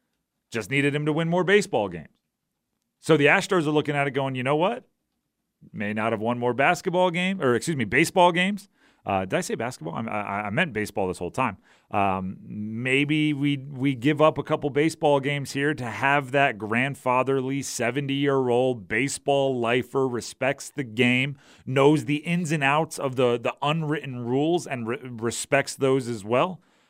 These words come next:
Um, it's, it's a, a rock and a hard place for the Astros. 'Cause, 'cause think about this, right? Th-, if they win the World Series this year,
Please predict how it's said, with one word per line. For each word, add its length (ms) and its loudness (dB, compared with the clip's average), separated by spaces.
Um, 260 0
it's, 300 0
it's 480 -2
a, 220 0
a 120 4
rock 340 4
and 120 0
a 60 0
hard 240 2
place 220 0
for 160 -2
the 100 2
Astros. 500 -2
'Cause, 200 2
'cause 160 2
think 180 2
about 260 4
this, 280 2
right? 200 2
Th-, 200 -2
if 160 2
they 100 8
win 180 2
the 80 2
World 240 4
Series 320 2
this 200 0
year, 240 2